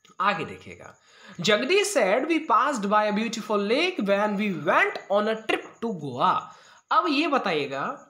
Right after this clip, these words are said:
यहाँ पर सेकंड फॉर्म है और सेकंड फॉर्म जाता है हेड थर्ड फॉर्म में, और आगे लिख रहा है सेकंड फॉर्म, तो ये भी जाएगा हेड थर्ड फॉर्म में। तो ये देखो यहाँ पर, अ, जो है अब आप चेक करेंगे हेड थर्ड फॉर्म, यहाँ पर देखो that के बाद ये डायरेक्टली हेड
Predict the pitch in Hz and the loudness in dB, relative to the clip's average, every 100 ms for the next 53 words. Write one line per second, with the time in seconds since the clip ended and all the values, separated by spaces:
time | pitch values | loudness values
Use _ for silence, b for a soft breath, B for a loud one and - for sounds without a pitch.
0 | _ - 180 196 226 302 311 254 254 320 | _ -4 2 2 4 0 0 -2 -2 -6
1 | - 262 254 277 - 226 226 247 262 285 | -2 0 2 0 0 0 2 -2 0 -2
2 | 277 262 202 165 262 247 220 269 320 233 | 0 2 2 2 0 2 2 2 2 -2
3 | 202 214 123 85 - _ B B B 262 | 0 -2 -4 -6 -16 _ B B B -2
4 | - 220 254 320 302 302 320 262 220 302 | 2 4 4 2 0 0 0 0 -2 -2
5 | 302 285 320 277 226 254 294 262 220 226 | 0 0 2 0 2 2 2 2 2 2
6 | 190 202 220 - - 247 240 123 92 - | 0 2 2 0 0 0 0 -8 -12 -20
7 | B B B - 294 330 349 - - - | B B B -2 2 2 2 0 -2 -6
8 | - _ - 208 220 254 311 320 320 214 | -16 _ -2 0 2 2 2 2 4 4
9 | 220 226 214 139 - 160 165 214 202 220 | 4 2 0 -2 -8 -14 -4 -2 0 -2
10 | 254 233 277 285 - 269 277 262 277 269 | 2 2 2 0 0 0 2 0 0 2
11 | 233 240 247 233 247 269 B B B 180 | 2 2 0 0 0 -2 B B B -2
12 | 202 262 311 294 240 240 233 208 233 240 | 0 2 2 2 2 0 0 0 0 -2
13 | 277 262 269 294 233 226 247 269 226 214 | 0 2 2 0 0 0 -2 -2 0 -2